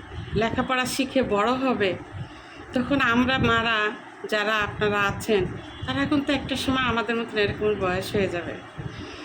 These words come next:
যখন বয়স হয়ে যাবে, তখন কিন্তু যাদের একটা বয়স হয়ে যায়, তখন তো, তো তারা বাচ্চাদের মতন হয়ে যায়।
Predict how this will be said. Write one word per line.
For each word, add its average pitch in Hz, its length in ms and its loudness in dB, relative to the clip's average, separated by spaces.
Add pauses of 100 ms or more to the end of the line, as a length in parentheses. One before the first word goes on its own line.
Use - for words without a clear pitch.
(160)
যখন 247 320 4
বয়স 277 380 4
হয়ে 302 140 8
যাবে, 247 280 2 (140)
তখন 226 280 4
কিন্তু 277 340 6 (760)
যাদের 233 360 2
একটা 254 220 0
বয়স 226 360 4
হয়ে 247 140 4
যায়, 247 280 2
তখন 226 280 2
তো, 285 100 4 (260)
তো 294 60 2 (100)
তারা 247 260 4 (140)
বাচ্চাদের 254 500 2
মতন 254 280 2
হয়ে 208 340 4
যায়। - 200 -8